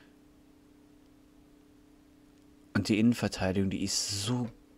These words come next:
schlecht, ne? Also mit Konrad und Jeckel war schon schlecht, aber die zwei, die sind ja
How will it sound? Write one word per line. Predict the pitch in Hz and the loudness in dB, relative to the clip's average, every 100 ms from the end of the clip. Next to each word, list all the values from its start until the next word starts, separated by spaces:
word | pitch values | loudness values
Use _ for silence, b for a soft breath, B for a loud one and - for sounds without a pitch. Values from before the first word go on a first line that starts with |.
| - - | -20 -10
schlecht, | - - 117 117 117 - - | -4 -2 0 -2 -4 -6 -4
ne? | 98 104 | -2 0
Also | 110 107 | 2 2
mit | 107 - | 2 4
Konrad | 139 143 131 127 | 4 6 6 6
und | 120 | 6
Jeckel | 113 120 120 101 | 6 4 2 4
war | 101 | 2
schon | - 92 | 0 -4
schlecht, | 104 92 - | 0 0 2
aber | 101 101 | 0 2
die | 95 101 147 | 0 -2 -2
zwei, | - - 104 98 | -4 0 2 2
die | 95 | 0
sind | 92 95 - | -4 -6 -6
ja | 92 | -8